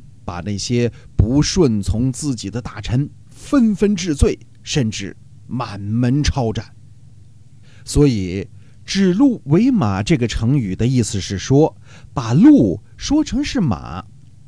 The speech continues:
比喻呢故意的颠倒黑白。那么接下来我的问题就是，“指鹿为马”这个成语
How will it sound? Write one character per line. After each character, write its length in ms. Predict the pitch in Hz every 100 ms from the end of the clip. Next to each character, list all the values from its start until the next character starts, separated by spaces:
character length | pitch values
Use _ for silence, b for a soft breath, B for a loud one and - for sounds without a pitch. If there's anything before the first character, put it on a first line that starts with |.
| -
比 160 | 120
喻 220 | 92 147 135
呢 220 | 95 76 b -
故 260 | - 262 196
意 240 | 226 208
的 260 | - 69 - - - -
颠 280 | - 247 247 233
倒 180 | - -
黑 220 | 113 214
白。 340 | - - 143 - - - - - - - - - - -
那 80 | 110
么 80 | 110
接 220 | - 123
下 100 | 113
来 280 | 95 98 110 B B
我 140 | 95
的 60 | 104
问 120 | 117
题 140 | 104
就 140 | 110 110
是， 280 | - 110 - b b b -
“指 260 | - 196 202
鹿 260 | 294 240 -
为 260 | 139 226 285
马” 260 | 190 76
这 140 | - 170
个 80 | 113
成 280 | - 127
语 300 | 185 90 55